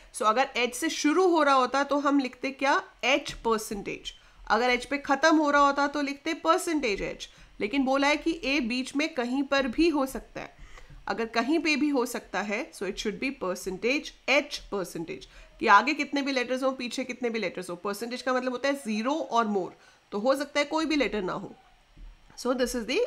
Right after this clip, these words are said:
answer for the first one, ठीक है? ईजी, समझ आ गया सबको? Next, To display the A number and amount of all deposits and withdrawals done in the month of October two thousand seventeen from table transact।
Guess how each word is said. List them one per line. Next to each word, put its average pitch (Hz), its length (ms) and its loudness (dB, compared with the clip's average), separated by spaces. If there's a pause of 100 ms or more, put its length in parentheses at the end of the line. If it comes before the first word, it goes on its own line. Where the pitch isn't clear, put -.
answer - 240 -4
for 202 120 -8
the 330 100 -4 (120)
first - 280 -6
one, - 240 -12 (340)
ठीक 220 140 -6
है? 302 160 2 (460)
ईजी, 285 380 0 (300)
समझ 240 200 -2
आ 247 100 6
गया 262 160 0
सबको? 302 380 -4 (840)
Next, - 400 -2 (300)
To 226 80 -4
display 269 480 0
the 320 120 4 (160)
A 285 180 2
number 269 300 4
and 277 200 2
amount 226 380 4
of 262 220 -2
all 240 240 2
deposits 208 680 0
and 233 200 0
withdrawals 185 460 0
done 214 300 0
in 269 140 0
the 294 100 0 (160)
month 190 320 0 (220)
of 254 200 2 (200)
October 214 480 -2 (180)
two 208 180 -4
thousand 190 380 0
seventeen 190 500 -4 (480)
from 277 300 6
table 233 360 0
transact। 185 520 -4